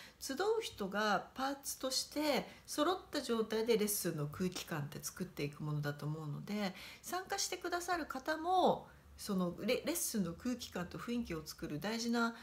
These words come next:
要素の方たちなんですよね。だから、あの、こちらから一方的に教えるっていうんじゃなくて、一緒に空間を作れる人として参加してもらいたいなっていう人を集めるのか集めないのかっていうところにも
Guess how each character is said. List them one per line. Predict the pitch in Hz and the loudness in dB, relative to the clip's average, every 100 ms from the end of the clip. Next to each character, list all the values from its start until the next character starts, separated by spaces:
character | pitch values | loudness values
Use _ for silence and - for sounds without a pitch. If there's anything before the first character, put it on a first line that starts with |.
| - - | -18 -6
要 | 220 202 | -2 0
素 | - 110 - - | 0 -4 -4 -8
の | 156 139 | -4 -4
方 | - - 151 | -4 -6 -6
た | 143 | -4
ち | - | -4
な | 143 | -4
ん | - | -6
で | - | -8
す | - | -8
よ | 208 | -4
ね。 | 226 240 - - | -4 -6 -12 -10
だ | 240 | -2
か | 240 | 4
ら、 | 202 196 - - - - | 4 4 0 -18 -20 -8
あ | 190 175 | -4 -2
の、 | 170 160 165 | -4 -4 -2
こ | 262 | 0
ち | 269 | 2
ら | 359 | 2
か | 359 370 | 2 2
ら | |
一 | 349 - | 0 0
方 | 349 | 0
的 | 349 330 | 0 -2
に | 311 | 0
教 | 294 - | 2 2
え | 285 285 | 2 2
る | |
っ | 294 | 0
て | - 196 | -2 -2
い | 196 | 0
う | |
ん | 190 | -2
じ | |
ゃ | 180 | -2
な | 175 | -4
く | - - - | -6 -12 -10
て、 | 202 208 190 - - - - | -4 0 0 -2 -10 -10 -2
一 | 233 | 2
緒 | - 330 | 2 2
に | 349 | -4
空 | 339 330 | -4 -4
間 | 320 330 330 | -4 -4 -4
を | 320 | -6
作 | - 285 | -4 -2
れ | 311 | 0
る | 262 | -2
人 | 202 - | -4 -6
と | 247 240 | -4 -2
し | - | -2
て | 262 | -2
参 | 233 202 | -2 0
加 | 202 | 0
し | 202 | -2
て | 196 | 0
も | 190 | 0
ら | 196 | 0
い | 190 | -2
た | 202 190 | -2 0
い | |
な | 170 190 175 | 2 2 2
っ | |
て | - | 0
い | 147 | 0
う | |
人 | 147 - 156 | 0 2 4
を | 151 - - 165 | 2 -2 -8 -6
集 | 175 | 0
め | 196 | 2
る | 196 | 4
の | 165 | 2
か | 147 139 | -2 -4
集 | - 165 | -4 -4
め | |
な | 160 147 | -2 -4
い | |
の | - | -4
か | - 147 | -4 -4
っ | 147 | -4
て | - 185 | -4 -4
い | |
う | 185 | -4
と | 208 | -2
こ | 226 | 0
ろ | 226 | 2
に | 226 | 2
も | 262 302 | 2 2